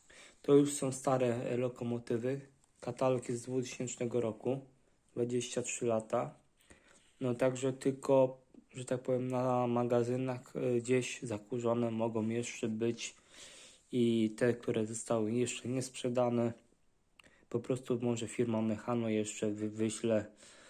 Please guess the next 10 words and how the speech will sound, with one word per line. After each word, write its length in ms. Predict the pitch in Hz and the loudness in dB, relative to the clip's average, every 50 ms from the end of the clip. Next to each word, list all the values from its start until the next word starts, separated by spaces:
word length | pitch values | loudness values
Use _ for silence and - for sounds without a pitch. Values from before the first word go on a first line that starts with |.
| - - - _ _ _ - | -20 -20 -20 _ _ _ -6
za 280 | 120 117 120 113 110 | 0 2 4 4 4
prośbą, 640 | 110 - - - 117 117 110 104 - 110 107 107 107 - - - _ _ _ _ _ _ _ _ _ _ - _ _ - | 2 -2 0 0 2 2 2 0 0 0 0 0 0 -4 -8 -16 _ _ _ _ _ _ _ _ _ _ -20 _ _ -6
e, 580 | - - 120 110 110 110 110 110 110 110 110 107 | -2 2 2 4 4 4 2 2 0 0 0 2
właściciela 520 | 107 104 - - - - - 113 104 101 | 2 0 0 -2 -4 -4 -4 -2 -2 -2
sklepu. 380 | - - - - 98 98 - - - - - _ _ _ _ _ _ _ _ _ _ _ _ _ _ _ _ _ _ _ _ _ - | -4 -8 -8 -10 -12 -12 -16 -18 -18 -20 -20 _ _ _ _ _ _ _ _ _ _ _ _ _ _ _ _ _ _ _ _ _ 0
No 100 | 123 123 | 2 2
i 80 | 131 | 2
oczywiście 440 | 127 123 - 135 131 131 - - 131 | 2 2 0 -2 -2 0 -2 -2 -2
moją 360 | 131 127 113 110 107 98 98 - - | 0 0 0 0 0 -2 -4 -6 -10
osobistą. 640 | - - - - 120 117 117 107 104 - - - | -12 -10 -8 -6 -6 -4 -4 -6 -6 -8 -10 -14